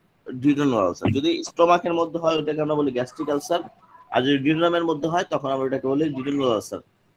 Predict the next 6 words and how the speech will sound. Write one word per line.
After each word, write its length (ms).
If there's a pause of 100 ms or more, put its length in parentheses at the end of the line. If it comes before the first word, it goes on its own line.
তবে 160
gastric 480
আলসারের, 460
আহ, 720
দুইটা, 600 (300)
আহ, 360